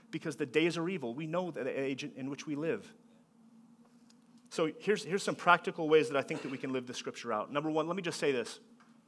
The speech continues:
We have to work. <laughs> We have to live our lives, right? Listen, it's, it's a godly thing for you to go to work and for you to earn a living for your family.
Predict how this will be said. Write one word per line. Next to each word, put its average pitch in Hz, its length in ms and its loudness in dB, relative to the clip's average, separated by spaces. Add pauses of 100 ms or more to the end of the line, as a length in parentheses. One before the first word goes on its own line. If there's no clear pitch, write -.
(420)
We 131 80 -2
have 165 200 6
to 117 60 -2
work. 110 300 0 (720)
<laughs> - 40 4 (580)
We 147 80 4
have 165 120 8
to 160 80 0
live 151 160 4
our 135 100 8
lives, 131 300 8
right? 123 240 4 (840)
Listen, 165 220 0
it's, 165 180 0
it's 165 180 -2
a 175 40 0
godly 151 380 10
thing 196 220 -4
for 147 140 -10
you 139 100 0
to 143 80 -4
go 151 160 4
to 143 60 2
work 151 260 -2
and 123 80 -8
for - 80 -6
you 135 80 0
to 139 80 0
earn 131 180 2
a 135 40 -2
living 139 240 -2
for 156 120 -8
your 139 100 -4
family. 123 340 -2